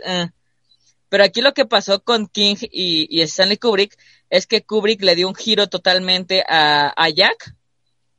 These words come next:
Ah, para mí Jack Nicholson hace un papel impresionante de ese men. O sea, la loquera que él tiene es, está muy pro. O sea, el, creo que todos vamos a conocer el de Hurt Johnny, cuando está partiendo la puerta con el hacha.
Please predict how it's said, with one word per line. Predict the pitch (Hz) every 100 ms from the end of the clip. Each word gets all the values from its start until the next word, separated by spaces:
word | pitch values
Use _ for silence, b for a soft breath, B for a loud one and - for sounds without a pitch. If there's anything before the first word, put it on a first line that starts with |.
| _
Ah, | - 147 143 131 _ _ _ - 180 180 -
para | 190 196
mí | 247
Jack | 262
Nicholson | 226 240 254 240 233 226 202 165 143
hace | 156 208
un | 208
papel | 175 160 180 180 185 170 160
impresionante | 156 - 143 - 160 175 175 180
de | 175
ese | 175
men. | 170 185 311 _ _ _ _ -
O | 156
sea, | 156 160
la | 165 165 165
loquera | 170 170 196 240 -
que | - 180 175
él | 190
tiene | 185 196 196 185 185
es, | 185 - _ _ _ _ _
está | - 180 175
muy | 180 190 214 226
pro. | - 175 240 453
O | 160
sea, | 165 156
el, | 151 147 147 143
creo | - 202
que | 202
todos | 208 196
vamos | 208 202
a |
conocer | 170 160
el | 180
de | 170
Hurt | 165 180 175
Johnny, | 185 190 415 302
cuando | 175 156
está | 151 170 160 160
partiendo | 160 151 165 165 160
la | 156
puerta | 147 160 165
con | 156 143
el | 147
hacha. | 170 254